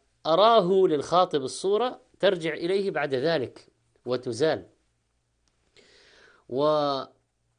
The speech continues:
حصلت الإجابة ل-، لخاطب من الخطاب لب-، لامرأة،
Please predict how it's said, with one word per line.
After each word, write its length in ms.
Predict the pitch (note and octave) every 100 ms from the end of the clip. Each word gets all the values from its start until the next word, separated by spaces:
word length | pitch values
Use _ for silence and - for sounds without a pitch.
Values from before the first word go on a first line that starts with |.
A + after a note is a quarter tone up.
| _ _ _ _ D#3+ D#3
حصلت 560 | D#3 A#3 - E3+ C#3+ C#3
الإجابة 640 | C3+ C3 A#2+ F3 D#3+ C3+
ل-، 500 | B2 - F#2+ C3+ C3+
لخاطب 600 | B2 F3 F#3+ E3 C#3 A#2
من 140 | D#3+
الخطاب 880 | D#3+ - B2+ - - D#3+ C3 C3 C3 _ _
لب-، 240 | C3+ C3+ C#3+
لامرأة، 480 | C3 C3 E3 C3+